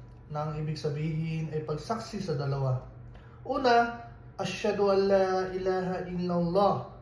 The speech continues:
pagsaksi na walang ibang Diyos na karapat dapat sambahin maliban sa Allah lamang.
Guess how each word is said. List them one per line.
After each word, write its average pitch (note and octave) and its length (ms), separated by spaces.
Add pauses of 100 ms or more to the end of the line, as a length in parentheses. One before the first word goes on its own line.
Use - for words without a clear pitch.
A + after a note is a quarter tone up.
(120)
pagsaksi F#3+ 720
na F3+ 80
walang F3+ 320
ibang E3+ 400
Diyos F3+ 380
na F3 100
karapat E3 540
dapat D#3+ 260
sambahin A#3+ 640 (320)
maliban G3 480
sa D#3 240
Allah D3+ 400
lamang. E3+ 240